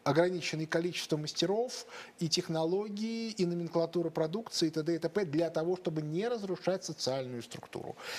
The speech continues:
И если вы посмотрите даже на, э, торговые республики типа Венеции, то когда они производили сами, вот вспомните историю, венецианские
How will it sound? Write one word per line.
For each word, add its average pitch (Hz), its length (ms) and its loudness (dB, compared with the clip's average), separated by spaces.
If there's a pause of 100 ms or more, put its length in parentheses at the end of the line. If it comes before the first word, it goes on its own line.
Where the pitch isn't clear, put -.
(120)
И 147 40 4
если 214 280 2
вы 208 80 0
посмотрите 202 640 0
даже 165 500 4
на, 156 460 -2
э, 135 80 -2
торговые 151 540 2
республики 190 640 -4
типа 156 320 -2
Венеции, 131 800 -4 (420)
то 170 100 6
когда 180 400 4
они 196 220 0
производили 156 760 0
сами, 190 600 0
вот 131 320 -6
вспомните 202 600 4
историю, 165 400 2 (320)
венецианские 156 1080 0